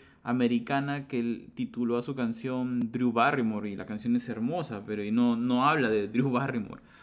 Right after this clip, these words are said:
solo usa el, su nombre como título, ¿no? Porque el, el, la historia que cuenta para ella le hace recordar las películas de Drew Barrymore, nada más. Creo que la música, sobre todo un, este tipo de arte, es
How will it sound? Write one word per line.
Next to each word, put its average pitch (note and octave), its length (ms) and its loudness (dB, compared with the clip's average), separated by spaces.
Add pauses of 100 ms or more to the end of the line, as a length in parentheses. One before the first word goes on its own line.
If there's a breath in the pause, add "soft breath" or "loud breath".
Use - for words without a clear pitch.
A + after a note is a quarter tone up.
solo B2+ 540 6
usa A#2+ 360 0
el, A2 320 -2
su - 140 -2
nombre B2+ 300 2
como A2 220 -4
título, - 440 -10
¿no? - 160 -12 (340 soft breath)
Porque A2+ 260 -4
el, A2+ 300 0
el, G#2 760 -2
la A2 160 0
historia C#3+ 400 0
que B2+ 160 -4
cuenta D3 720 -2 (360)
para G#2+ 360 -4
ella B2+ 360 -2
le A#2 220 0
hace B2 240 0
recordar A#2+ 380 -4
las B2 100 -6
películas A#2+ 460 -4
de G#2 100 -6
Drew G#2+ 180 -4
Barrymore, A2 460 -8
nada G2+ 220 -12
más. - 340 -12
Creo B2+ 200 0
que C3+ 100 -2
la A2+ 100 2
música, C#3 600 -2
sobre G2 260 -12
todo G#2+ 440 -2
un, - 260 -12 (160)
este - 300 -12
tipo A#2 300 -4
de A2+ 100 2
arte, A#2+ 520 0
es A2 420 -12